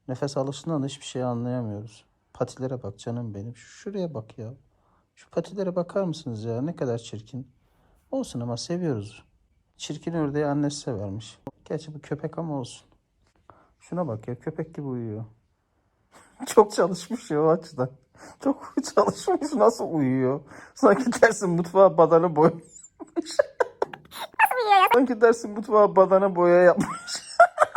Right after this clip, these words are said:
<laughs> Çok yorulmuş ya. Eline fırça aldığı yok ya. Ancak patilerini biz yemek yerken bize uzatıyor.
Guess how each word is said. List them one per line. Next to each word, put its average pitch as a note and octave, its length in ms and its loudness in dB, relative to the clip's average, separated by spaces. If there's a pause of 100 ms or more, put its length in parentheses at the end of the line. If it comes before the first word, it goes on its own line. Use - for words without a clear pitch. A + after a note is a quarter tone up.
(1300)
<laughs> - 240 0
Çok A#4 220 4
yorulmuş E3+ 580 2
ya. C#3+ 120 0
Eline A#3 300 4
fırça G#3+ 380 2
aldığı E3+ 340 6
yok C3+ 280 2
ya. A2 280 -6 (580)
Ancak G3 320 2
patilerini F#3 500 2
biz D#3+ 120 -4
yemek F3 320 -2
yerken E3+ 320 0
bize D3 180 -2
uzatıyor. A2+ 560 -4